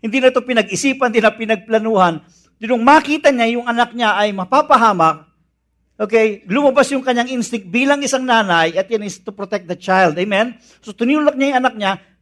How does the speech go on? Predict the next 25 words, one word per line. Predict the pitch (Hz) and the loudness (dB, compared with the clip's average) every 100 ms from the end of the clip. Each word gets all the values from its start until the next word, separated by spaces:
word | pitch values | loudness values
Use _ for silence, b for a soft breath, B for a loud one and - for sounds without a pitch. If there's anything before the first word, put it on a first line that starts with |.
| _ | _
pero | 240 233 190 185 180 _ _ _ _ _ | 2 2 2 -2 -6 _ _ _ _ _
at | - 170 | -20 -10
her | 202 | -6
expense, | 226 - - 170 160 | -6 -8 -8 -8 -6
siya | 175 | -10
naman | 170 165 | -10 -10
yung | 170 | -8
napahamak | 165 151 123 135 139 139 139 _ | -10 -10 -12 -12 -12 -12 -14 _
at | 147 | -20
namatay. | 127 110 101 107 117 127 _ _ _ _ _ _ _ _ _ _ _ | -18 -16 -14 -14 -14 -18 _ _ _ _ _ _ _ _ _ _ _
And | 233 233 185 175 - _ _ _ _ _ | -4 -2 -4 -8 -14 _ _ _ _ _
dito | 202 294 302 | -6 -4 0
nakikita | 294 269 247 269 269 | 0 0 -4 -4 -4
ko | 247 240 | -4 -4
yung | 247 240 | -4 -2
pag-ibig | 226 240 226 208 | -4 -4 -6 -6
ni | 202 196 | -4 0
Lord | 180 190 165 | 2 2 -2
na | 175 202 | -10 -6
nagmanifest | 190 190 190 190 190 185 | -4 -2 -4 -4 -10 -12
do | 185 | -10
sa | 180 175 | -8 -8
buhay | 170 170 170 165 | -8 -4 -2 -2
ng | 156 | -6
nanay. | 147 131 127 131 151 165 | -6 -6 -6 -6 -6 -10